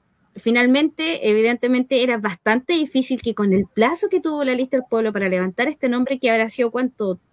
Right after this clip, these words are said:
¿Dos, tres semanas? No creo que hayan podido levantar, eh, eh, esa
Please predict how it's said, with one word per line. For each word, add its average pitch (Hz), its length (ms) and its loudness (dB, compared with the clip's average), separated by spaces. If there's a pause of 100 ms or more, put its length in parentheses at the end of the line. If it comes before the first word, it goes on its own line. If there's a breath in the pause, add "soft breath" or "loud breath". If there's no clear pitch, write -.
(140)
¿Dos, 233 220 -2
tres 247 160 -4
semanas? 220 380 -2 (1080)
No 208 200 2
creo 202 360 4
que 269 140 -2
hayan 269 260 0
podido 247 240 2
levantar, 247 580 -2
eh, 196 400 -4
eh, 226 180 0
esa 233 840 0